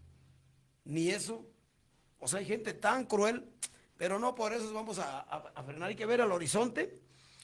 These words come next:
y hay que ver más allá y seguir haciendo el bien.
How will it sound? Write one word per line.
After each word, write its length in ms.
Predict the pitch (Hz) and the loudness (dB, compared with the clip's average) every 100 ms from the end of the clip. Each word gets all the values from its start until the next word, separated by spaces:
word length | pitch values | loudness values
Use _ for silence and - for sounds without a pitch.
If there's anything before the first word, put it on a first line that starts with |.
| - _ - | -20 _ -4
y 120 | 175 | 0
hay 100 | 208 | 0
que 140 | 196 | 0
ver 160 | 196 208 | 0 0
más 220 | 208 208 | 2 2
allá 280 | 170 160 170 | 2 0 -2
y 80 | 180 - | -4 -4
seguir 420 | 160 175 202 226 | -2 0 0 0
haciendo 380 | 202 156 202 202 | 0 2 0 0
el 100 | 180 | -4
bien. 320 | 160 165 139 | -4 -6 -6